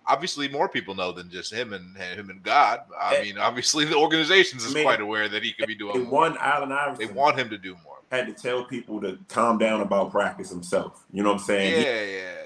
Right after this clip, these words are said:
Speaker 2: and that, that's another guy that didn't al-, always look the part, didn't sound the part.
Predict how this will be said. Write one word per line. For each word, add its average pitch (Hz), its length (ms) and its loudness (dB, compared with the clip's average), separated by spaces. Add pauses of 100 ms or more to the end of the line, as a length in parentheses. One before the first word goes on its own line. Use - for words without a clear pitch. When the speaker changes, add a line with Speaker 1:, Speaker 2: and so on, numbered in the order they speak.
(240)
Speaker 2:
and 113 120 -2
that, 117 300 8
that's 131 160 -2
another 135 320 6
guy 117 220 6
that 107 100 -6
didn't 113 200 -6
al-, 113 340 -2
always 110 360 -4
look 110 220 -8
the 104 100 -6
part, 104 360 6
didn't 104 180 -4
sound 104 340 -4
the 98 60 -6
part. 101 360 6